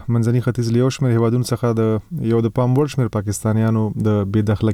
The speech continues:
کېدو او د جرمني غږ نومي ویبپاڼې بیا په دې وروستیو کې د افغانستان په مزار شریف کې د جرمني پر کونسلګرۍ د شوي برید په اړه لیکنې خپرې کړې دي. تفصیل یې له مجید بابر اورو.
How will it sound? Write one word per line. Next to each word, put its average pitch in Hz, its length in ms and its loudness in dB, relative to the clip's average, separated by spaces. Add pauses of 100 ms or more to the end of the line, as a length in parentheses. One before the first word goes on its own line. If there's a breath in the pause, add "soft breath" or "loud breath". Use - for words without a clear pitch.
کېدو 110 260 2 (640 loud breath)
او 120 60 2 (100)
د - 20 4 (220)
جرمني 139 340 2 (180)
غږ 123 280 0
نومي 123 160 2
ویبپاڼې 120 760 0
بیا 120 100 0
په - 80 -2
دې 117 80 2
وروستیو 120 320 0
کې 120 160 -2
د - 80 2
افغانستان 110 480 0
په 107 80 0
مزار 123 320 2
شریف 110 240 -2
کې 123 100 -2 (100)
د - 0 - (220)
جرمني 117 360 2
پر 107 160 -2
کونسلګرۍ 104 440 0 (120)
د - 100 -6
شوي 104 140 0 (100)
برید 104 160 -2
په 110 120 -2
اړه 101 100 0 (340)
لیکنې 101 320 0
خپرې 104 240 0
کړې 127 200 2
دي. 135 80 4 (140)
تفصیل 131 280 0 (100)
یې 123 160 2
له 117 80 0 (400)
مجید 104 320 0
بابر 104 280 0
اورو. 101 200 -10